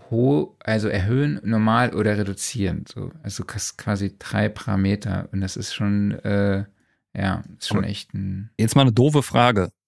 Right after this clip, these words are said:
Speaker 2: Wenn ich jemandem was zum Mastern gebe und sei es hier so einem Service,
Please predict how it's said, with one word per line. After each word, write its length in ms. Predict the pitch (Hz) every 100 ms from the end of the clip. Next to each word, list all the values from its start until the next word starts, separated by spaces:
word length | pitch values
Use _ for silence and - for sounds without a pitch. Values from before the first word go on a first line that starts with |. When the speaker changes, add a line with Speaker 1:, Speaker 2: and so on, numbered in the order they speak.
| _ _ -
Speaker 2:
Wenn 280 | 101 117 165
ich 140 | -
jemandem 640 | 127 131 143 143 147 160 - _ _ _ _ -
was 280 | 110 117 -
zum 160 | 131
Mastern 480 | 120 120 123 101 92
gebe 280 | 85 87 90
und 180 | 98 87
sei 200 | 101 117
es 280 | - - - _ _ -
hier 180 | 120
so 100 | 113
einem 160 | 113 113
Service, 600 | - 127 110 87 - -